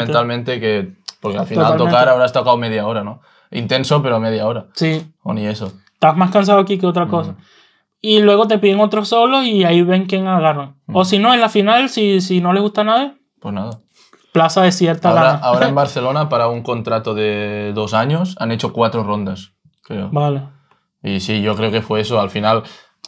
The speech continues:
Speaker 1: hay dos personas que pasan las rondas bien, bien y dicen, "Ostras, ostras, no sé qué", y al final pues hacen ahí un duelo de,
Speaker 2: Sí.
Speaker 1: de a ver quién.
Speaker 2: Es que yo creo que con el corno es difícil, ¿sabes? Porque no es como el violín. Ellos no se cansan de aquí.
Speaker 1: Ya.
Speaker 2: Pero n-,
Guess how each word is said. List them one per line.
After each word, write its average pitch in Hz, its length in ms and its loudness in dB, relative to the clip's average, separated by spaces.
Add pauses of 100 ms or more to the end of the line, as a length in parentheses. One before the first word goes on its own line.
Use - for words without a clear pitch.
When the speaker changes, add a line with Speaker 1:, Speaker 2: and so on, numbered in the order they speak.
(220)
Speaker 1:
hay 113 160 0
dos 117 160 0
personas 127 540 -2
que 123 500 0
pasan 123 260 -2
las 123 120 4
rondas 123 380 -2
bien, 127 300 0
bien 131 220 0
y 127 40 -6
dicen, 113 220 -6
"Ostras, 120 300 -6
ostras, 117 240 -6
no 104 80 -8
sé 101 100 -10
qué", 117 140 -2
y 123 60 0
al 104 100 -2
final 104 280 -4
pues 107 160 -2
hacen 101 220 -4
ahí 101 320 -6
un 110 160 -6
duelo 110 320 0
de, 101 280 -6 (260)
Speaker 2:
Sí. 156 340 -6 (100)
Speaker 1:
de 110 100 -6
a 107 40 -4
ver 104 160 -6
quién. 107 480 -4 (260)
Speaker 2:
Es - 80 -12
que 202 140 2
yo 220 120 2
creo 247 200 0
que 233 120 0
con 196 200 2
el 180 80 -2
corno 185 340 0
es 220 160 -8
difícil, 208 540 -4
¿sabes? 202 240 -2
Porque 180 240 -4
no 180 80 2
es 180 80 -2
como 233 180 0
el 233 100 2
violín. 196 580 2 (420)
Ellos 196 280 -2
no 262 100 0
se 254 160 -4
cansan 254 340 -2
de 190 60 0
aquí. 180 360 -2
Speaker 1:
Ya. 107 220 -8 (320)
Speaker 2:
Pero 185 220 4
n-, 185 420 0